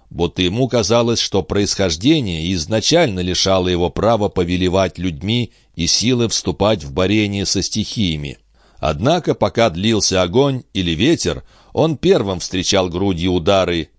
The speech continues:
первым бросался выполнять маневр, и никому не пришло бы в голову обвинить его в том, что он уклоняется от строгого выполнения воинского долга. Но бледность лица —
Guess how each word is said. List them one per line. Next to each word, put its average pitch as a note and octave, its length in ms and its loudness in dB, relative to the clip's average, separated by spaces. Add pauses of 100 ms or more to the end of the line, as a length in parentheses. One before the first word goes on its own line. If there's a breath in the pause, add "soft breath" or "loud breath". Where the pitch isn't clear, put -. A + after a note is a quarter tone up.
(140)
первым G#2+ 460 0
бросался F2+ 580 0
выполнять F#2 600 0
маневр, A#2 560 0 (220 soft breath)
и A#2+ 100 0
никому C#3+ 460 0
не G2 100 0
пришло F2+ 400 0
бы E2 140 0
в D2 80 -8
голову A2+ 480 2
обвинить F2+ 520 -2
его E2 220 0
в - 80 -10
том, C3+ 320 0 (220 soft breath)
что - 280 0
он F#2 140 0
уклоняется F2+ 720 0
от D#2 80 -4
строгого F#2 480 0
выполнения F2 640 -2
воинского E2+ 560 -2
долга. D2 460 -2 (400 loud breath)
Но A2+ 180 2
бледность F#2+ 560 0
лица — C3 540 0